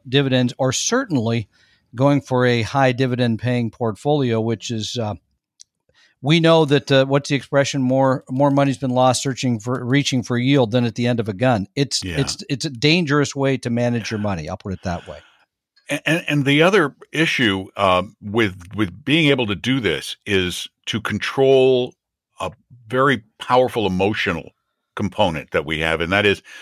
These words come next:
Speaker 2: the desire to want to know exactly how much money we have coming in every year.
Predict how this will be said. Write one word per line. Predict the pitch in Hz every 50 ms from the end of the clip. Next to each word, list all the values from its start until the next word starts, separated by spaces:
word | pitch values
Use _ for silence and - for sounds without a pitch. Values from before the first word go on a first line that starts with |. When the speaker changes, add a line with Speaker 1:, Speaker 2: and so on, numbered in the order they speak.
| - - -
Speaker 2:
the | - 117
desire | 113 113 95 101 120 117 123 123 117 110
to | 113 - - 110
want | 101 95 98 113 120 127 - -
to | - 113
know | 104 104 104 101 98
exactly | 95 85 80 82 80 90 113 110 113 113 - - 90 78 67 - _ _ _ _ _ _ _ _ _ _ _
how | - 104 107
much | 98 98 92 - -
money | 101 98 92 90
we | 78 76 78 76
have | 82 87 82 73 - - - -
coming | - 95 92 82 85
in | 85 78
every | 73 65 69 67 65
year. | 64 58 - -